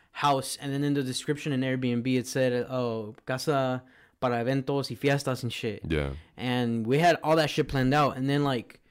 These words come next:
Speaker 1: two or three months after we had already, like, put down the, I guess it's a deposit, right?
Speaker 2: Yeah, yeah.
Speaker 1: We had put down the fucking deposit. Um, the dude fucking messages <laughs> Moose on Airbnb and tells him that, uh, "La ciudad,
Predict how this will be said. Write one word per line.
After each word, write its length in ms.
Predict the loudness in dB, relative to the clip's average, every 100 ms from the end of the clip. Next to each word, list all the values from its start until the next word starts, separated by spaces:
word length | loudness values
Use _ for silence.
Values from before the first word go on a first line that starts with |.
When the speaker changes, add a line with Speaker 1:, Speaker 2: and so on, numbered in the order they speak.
| _ _ _
Speaker 1:
two 180 | -4 0
or 100 | 0
three 380 | 0 2 4 4
months 420 | 2 2 2 -2 -4
after 680 | -2 -2 0 2 2 0 -4
we 140 | -4 -2
had 140 | 0
already, 500 | 0 2 2 0 -4
like, 260 | -6 -8 -10 _ -4
put 180 | -2 0
down 240 | 2 4
the, 460 | 4 2 -2 -6 -10 _
I 80 | -6
guess 180 | -4 -4
it's 120 | -6
a 40 | -8
deposit, 420 | -8 -6 -6 -6
right? 180 | -6 -2
Speaker 2:
Yeah, 160 | 0 0
yeah. 160 | -2 -8 -2
Speaker 1:
We 80 |
had 100 | 0
put 120 | 2 2
down 160 | 2
the 80 | 0
fucking 280 | -2 -2 -2
deposit. 640 | -2 0 0 0 -4 -6 _ _ _ _ -4
Um, 340 | -2 0 0
the 100 | 0
dude 300 | 0 0 0
fucking 320 | 0 0 0
messages 420 | 0 0 0 2 6
<laughs> 120 | 6
Moose 380 | 6 4 0 -16 -20 -20 -8 0
on 120 | 0
Airbnb 680 | 2 2 4 2 2 0 -2
and 80 | -2
tells 240 | -2 0
him 240 | 0 0 2
that, 360 | 0 0 -6 -18 -4
uh, 260 | 2 2 2
"La 120 | -2
ciudad, 500 | -2 0 2 2 0